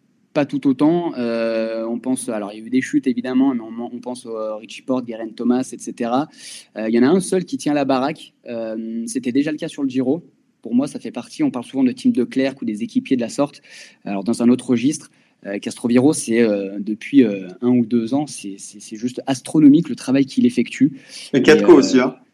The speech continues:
Speaker 1: Oui, Kwiatkowski qui est, euh, effectivement plus, euh, en forme que, euh, les saisons passées ou la saison, euh, passée, effectivement. Mais, euh, c'est vrai que, euh, Castroviro a, bah, un travail qui est, euh, monstrueux. Euh, voilà,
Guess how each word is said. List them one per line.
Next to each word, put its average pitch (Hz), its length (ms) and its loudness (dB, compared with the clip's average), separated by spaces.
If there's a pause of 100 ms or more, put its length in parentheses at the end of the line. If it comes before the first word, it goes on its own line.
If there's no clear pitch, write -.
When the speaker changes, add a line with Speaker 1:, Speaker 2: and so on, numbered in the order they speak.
(380)
Speaker 1:
Oui, 170 200 10
Kwiatkowski 175 480 0
qui - 180 2
est, 156 240 6
euh, 131 160 4
effectivement 156 460 0
plus, 185 320 0
euh, 156 180 4
en 147 80 2
forme 175 420 0 (120)
que, - 120 0
euh, 131 360 4
les 127 100 2
saisons 135 240 -4
passées 139 300 -4
ou 151 80 -2
la 131 100 0
saison, 143 340 -6
euh, 120 200 -4
passée, 127 320 -8
effectivement. 139 600 -4 (420)
Mais, 117 200 0
euh, 113 280 -4
c'est 110 140 -12
vrai 156 140 -6
que, - 140 -8
euh, 110 420 -6
Castroviro 127 580 -4
a, 131 60 0
bah, 123 120 -2
un 117 100 0
travail 127 340 -6
qui - 220 0
est, 110 80 0
euh, 101 100 -2 (800)
monstrueux. 151 640 4 (500)
Euh, 110 440 -2
voilà, 107 300 -6